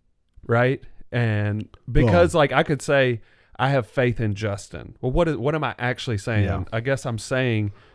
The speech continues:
Speaker 1: "I have faith that you're gonna do the things you said you were gonna do,
Speaker 2: Yeah.
Speaker 1: that you're gonna be the kind of person that you say you
Speaker 2: Uh-huh.
Speaker 1: are."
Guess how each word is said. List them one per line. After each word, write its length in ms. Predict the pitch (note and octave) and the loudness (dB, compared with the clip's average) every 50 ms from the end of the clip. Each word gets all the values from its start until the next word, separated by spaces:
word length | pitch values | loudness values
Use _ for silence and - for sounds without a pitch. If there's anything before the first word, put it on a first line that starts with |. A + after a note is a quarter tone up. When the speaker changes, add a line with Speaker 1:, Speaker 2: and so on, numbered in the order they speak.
| _ - | _ -6
Speaker 1:
"I 80 | G#2 | -4
have 180 | A2 A#2+ G#2+ - | -2 -2 -4 -4
faith 300 | - B2 A#2+ A#2+ A2 - | -4 -4 -2 -2 -4 -4
that 240 | A2+ G#2 G#2 - - | -4 -4 -4 -4 -4
you're 120 | A#2 A#2+ | -4 -4
gonna 180 | B2 B2 A#2+ G#2+ | -4 -4 -4 -4
do 160 | G2 A2+ A2+ | -4 -4 -4
the 120 | G#2+ A2+ | -4 -4
things 320 | - - A2 A2 G#2+ G#2 A2 | -4 -4 -6 -6 -6 -6 -8
you 60 | G2 | -10
said 300 | - - G2+ G2+ G2+ G#2+ | -8 -6 -6 -6 -6 -6
you 80 | G#2+ G#2 | -6 -6
were 60 | G#2 | -6
gonna 220 | G2+ G#2 G2+ G2+ | -6 -6 -6 -6
do, 140 | G2 G2 G2+ | -6 -4 -2
Speaker 2:
Yeah. 300 | G2+ C3 C#3+ C3+ G2 F2 E2 | 2 4 4 4 4 2 -2
Speaker 1:
that 140 | - A#2+ G#2+ | -4 -4 -4
you're 120 | A2+ A#2+ A#2+ | -2 -2 -2
gonna 180 | C3+ B2 A2 | -2 -2 -4
be 200 | G2 G2 B2 A#2+ | -4 -4 -4 -4
the 120 | A2 A2+ G2+ | -4 -4 -6
kind 240 | G2+ A#2+ A2+ A2 | -6 -4 -4 -4
of 80 | G#2 - | -4 -2
person 460 | - G#2+ A2+ A2 - - A#2 A2 G#2 | -2 -2 -2 -2 -4 -6 -6 -6 -4
that 220 | G2+ G2+ G2+ - - | -4 -4 -6 -6 -6
you 140 | G2+ G#2 G2+ | -6 -6 -6
say 320 | - - - A2 G#2+ A2 | -6 -4 -2 -2 -2 -2
you 140 | A2 G#2 G2+ | -2 -2 -2
Speaker 2:
Uh-huh. 260 | F#2 G#2+ G2+ F#2+ F#2 F#2+ | -4 -4 -4 -2 -2 -2
Speaker 1:
are." 240 | F#2 F2+ F2+ F#2 F#2 | -2 -2 -4 -6 -10